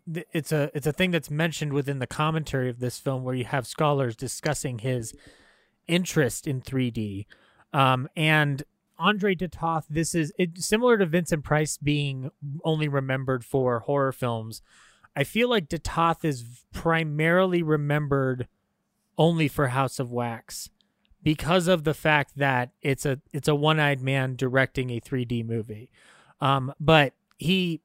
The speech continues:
did much more than that. Um, he primarily worked himself in through noir and, um, action films, um, and westerns. So, like, he does films like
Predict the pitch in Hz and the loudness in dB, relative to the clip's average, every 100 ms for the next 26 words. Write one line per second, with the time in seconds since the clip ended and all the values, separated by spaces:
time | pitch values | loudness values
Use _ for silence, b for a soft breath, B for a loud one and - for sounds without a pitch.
0 | 160 135 240 196 147 156 175 - 127 131 | -8 0 0 2 2 4 4 0 -4 2
1 | 147 135 120 110 95 95 101 - - - | 4 4 2 -6 -10 -12 -14 -16 -18 -14
2 | - 139 135 120 117 - b b b - | -2 0 2 -2 -6 -12 b b b -4
3 | 170 170 156 - _ _ _ _ _ _ | -2 0 -2 -4 _ _ _ _ _ _
4 | - 180 185 202 240 233 185 156 175 - | 0 2 4 4 4 4 4 4 4 2
5 | 156 - 156 143 147 135 135 127 131 143 | -2 2 2 4 0 0 -2 -2 2 4
6 | 156 156 151 151 151 131 131 131 - 139 | 6 6 6 6 4 -2 -4 -6 -2 -2
7 | 123 127 - 139 147 - 123 - 123 107 | -2 -4 -4 -2 -2 -2 -4 -2 -4 -4
8 | 110 - - b b b b 139 139 131 | -10 -14 -16 b b b b 4 4 4
9 | 123 143 _ - 143 131 131 147 143 - | -2 -8 _ 2 2 4 6 6 4 -2
10 | 107 98 147 - - - 170 160 156 143 | -10 -12 -18 -18 -8 2 4 6 4 4
11 | 127 - _ _ - 175 185 180 180 165 | 0 -8 _ _ -4 -2 2 4 4 4
12 | - 170 160 156 135 127 139 135 131 - | 2 4 4 4 -2 0 2 2 0 -8